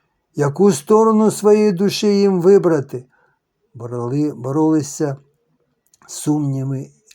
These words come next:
і жадоба, віра з невірою. То була, мабуть, найтяжча ніч для тих нещасних людей, які вирішили змінити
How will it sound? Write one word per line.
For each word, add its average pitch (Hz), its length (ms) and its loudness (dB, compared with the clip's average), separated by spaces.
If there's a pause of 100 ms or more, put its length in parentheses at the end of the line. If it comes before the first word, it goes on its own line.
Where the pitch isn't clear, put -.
(640)
і 135 120 -6
жадоба, 127 720 -6 (320)
віра 170 760 2 (760)
з - 160 -16
невірою. 143 720 -2 (1500)
То 139 120 -4
була, 147 300 -2
мабуть, 143 480 -6
найтяжча 143 840 -12
ніч 123 600 -12 (380)
для 131 200 -4
тих 131 360 -10
нещасних 127 800 -10
людей, 127 520 -4 (380)
які 143 300 0
вирішили 175 640 4
змінити 165 840 0